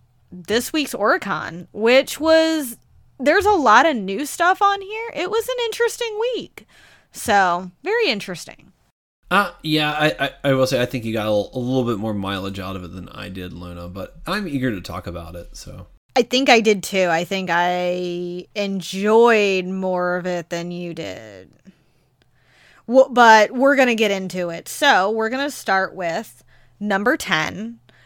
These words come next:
Speaker 1: which is Beetlejuice, or Beetlegeist, depending on how you say it,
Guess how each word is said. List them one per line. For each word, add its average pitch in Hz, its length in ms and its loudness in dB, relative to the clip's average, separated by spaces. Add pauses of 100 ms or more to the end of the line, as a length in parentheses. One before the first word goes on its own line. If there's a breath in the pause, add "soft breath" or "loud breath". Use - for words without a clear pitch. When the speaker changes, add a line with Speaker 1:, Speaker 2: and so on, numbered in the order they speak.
(100)
Speaker 1:
which 214 340 0
is 180 640 2 (260)
Beetlejuice, 185 800 -2
or 170 200 -10
Beetlegeist, 170 640 -8
depending 175 420 -10
on 170 180 -8
how 165 460 -4
you 170 160 -14
say 190 460 2
it, 226 180 -4